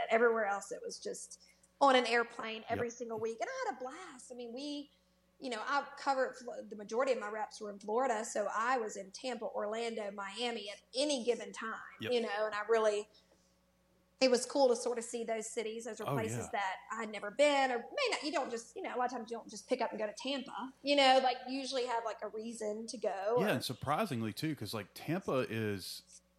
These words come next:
Speaker 2: we, I've, I've been to Tampa probably four times in the last two years, um, all for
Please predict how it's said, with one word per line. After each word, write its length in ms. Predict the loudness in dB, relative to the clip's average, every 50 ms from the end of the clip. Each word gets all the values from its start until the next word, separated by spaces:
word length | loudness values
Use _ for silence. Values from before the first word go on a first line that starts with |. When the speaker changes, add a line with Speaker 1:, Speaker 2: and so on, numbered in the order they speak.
| _ _ _ _ _ -8 -2
Speaker 2:
we, 160 | -2 0 2
I've, 240 | 2 0 0 0 0
I've 200 | 0 0 2 2
been 100 | 0 0
to 60 | 0
Tampa 480 | 0 0 -2 0 0 2 2 2 0 -2 -6 _ -6
probably 640 | -2 0 0 0 0 0 -2 0 -2 -2 -2 -4 -8 -12 -8
four 200 | -4 -2 -2 -2
times 400 | -2 -4 -4 -2 -2 -2 -2 -4
in 60 | -4
the 60 | -4 -2
last 360 | 0 0 0 -2 -4 -10 -8
two 120 | -6 -4
years, 560 | -4 -2 -2 -2 -2 -2 -2 -4 -6 -8 -12 -10 -8
um, 320 | -6 -4 -4 -4 -6 -6 -6 0
all 280 | 2 4 4 4 2 2
for 540 | 0 -4 -4 -2 0 0 0 0 -2 -4